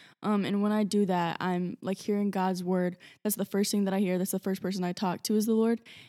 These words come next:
Um, and if I were to open my phone and be on social media first, then that's something that I can, like, think about the rest of the day is comparing myself with other people that I see on social media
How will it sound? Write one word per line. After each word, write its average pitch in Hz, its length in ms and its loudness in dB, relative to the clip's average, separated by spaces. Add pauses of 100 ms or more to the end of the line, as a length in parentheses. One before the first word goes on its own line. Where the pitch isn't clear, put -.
(200)
Um, 190 300 0
and 196 140 0
if 208 100 -2
I 202 80 2
were 196 120 2
to 185 200 2
open 185 200 -2
my 190 120 0
phone 196 340 -6
and 185 160 -6
be 196 120 -4
on 180 100 -2
social 190 260 -4
media 202 300 4
first, 180 480 -2 (300)
then 196 140 2
that's 190 160 0
something 185 260 -2
that 180 80 -2
I 175 80 -2
can, 175 160 -4
like, 160 160 -6
think 226 160 2
about 185 200 0
the 175 60 -2
rest 180 180 -2
of 170 60 -8
the 180 80 -4
day 196 220 2
is 180 100 -2
comparing 202 400 0
myself 180 400 -2
with 170 200 -4
other 175 140 -2
people 190 280 -2
that 247 100 -4
I - 100 -2
see 214 200 -2
on 208 120 2
social 208 280 0
media 202 360 2